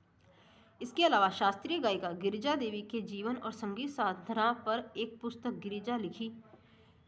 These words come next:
रीतिकाल के अंतिम प्रतिनिधि कवि द्विज देव की ग्रंथावली दो हज़ार का सह संपादन किया।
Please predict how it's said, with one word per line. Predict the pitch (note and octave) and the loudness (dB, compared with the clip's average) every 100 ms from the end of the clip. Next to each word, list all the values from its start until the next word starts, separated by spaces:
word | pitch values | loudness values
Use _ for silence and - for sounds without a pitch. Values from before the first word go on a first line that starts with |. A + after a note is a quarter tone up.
| - | -8
रीतिकाल | A3 - F4+ A3+ G3 G3 | -4 -2 4 4 4 2
के | |
अंतिम | A#3 A3 A#3+ B3 F4+ | -4 -2 -2 -2 -4
प्रतिनिधि | A3 G3 G#3+ G3 G3+ | -4 -6 -6 -6 -8
कवि | - D#3+ | -6 -8
द्विज | D#3 F3 B3+ D4+ G#3+ | -8 -8 -6 -6 -4
देव | G#3 G3+ | -2 -2
की | - G#3+ | -6 -6
ग्रंथावली | F#3 F3 F3+ F3 F3+ G3+ | -6 -6 -6 -6 -6 -8
दो | E3+ G3+ | -6 -6
हज़ार | A#3 G3 F3 E3+ | -6 -8 -4 -4
का | E3+ F#3 | -4 -8
सह | - F#3 | -10 -14
संपादन | - D#3+ F3 C#3+ C#3+ F#3+ | -10 -12 -6 -6 -4 -8
किया। | A3+ A#3 A3+ A#3 | -10 -6 -4 -4